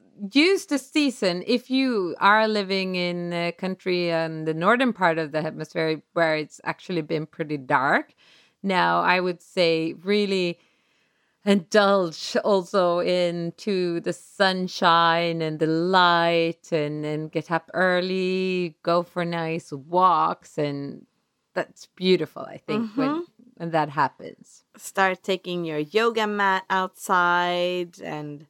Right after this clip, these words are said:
Speaker 2: yeah, maybe start setting a goal as well, and a goal for how much yoga or how much running or how much workout you wanna do, or if there's a system that you wanna follow.
Speaker 1: Yeah.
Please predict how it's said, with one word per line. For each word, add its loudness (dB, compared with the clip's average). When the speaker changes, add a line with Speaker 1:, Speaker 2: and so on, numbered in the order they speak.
Speaker 2:
yeah, 2
maybe 2
start 0
setting 0
a -2
goal 2
as -2
well, 2
and -4
a -6
goal 2
for 2
how 0
much -4
yoga 2
or 2
how 0
much -4
running -2
or 0
how 2
much -4
workout 4
you -6
wanna -2
do, 2
or 0
if -4
there's -2
a -4
system -2
that -2
you -2
wanna -4
follow. 2
Speaker 1:
Yeah. -2